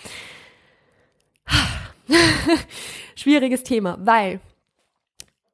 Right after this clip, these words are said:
ich möchte jetzt gar nicht so sehr drauf eingehen, warum diese Slides vielleicht nicht optimal sind oder so. Also da, bei diesen Slides selber gibt's viele, viele Dinge, die man da vielleicht ansprechen könnte, die wichtig wären. Aber grundsätzlich ist das ja nicht so das Thema, weil du könntest ja,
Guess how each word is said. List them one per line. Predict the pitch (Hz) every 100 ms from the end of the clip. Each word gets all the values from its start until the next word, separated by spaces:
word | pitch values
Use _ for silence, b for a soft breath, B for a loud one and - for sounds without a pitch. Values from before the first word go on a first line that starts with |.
| _
ich | 247 254
möchte | 262 269
jetzt | -
gar | 233
nicht | 254 277
so |
sehr | 254 247
drauf | 240 233
eingehen, | 202 240 233 240 233 233
warum | - 202 233 240
diese | 220
Slides | 208 214 214 294
vielleicht | - 208 202
nicht | 208
optimal | 214 - 202 185 196
sind | 202
oder | 190 190
so. | - 202
Also | 214 185
da, | 190 190 190 - - -
bei | - 202
diesen | 226 208
Slides | 208 202 190 202
selber | 202 208 208
gibt's | 202 - - B B B B B B B
viele, | - 311 302
viele | 285 262
Dinge, | 247 247 240
die | 226
man | 220 208
da | 208 208
vielleicht | 208 208 -
ansprechen | 220 - 220 214
könnte, | 220 208 202
die | 190
wichtig | 240 - 190
wären. | 185 190 240
Aber | - 220
grundsätzlich | 208 262 285 262 240
ist | 226
das | 196 214
ja | 226
nicht | 226 220
so | - 214
das | 208 202 -
Thema, | 208 202 175
weil | 175
du | 180
könntest | 214 214 220 -
ja, | 190 180 190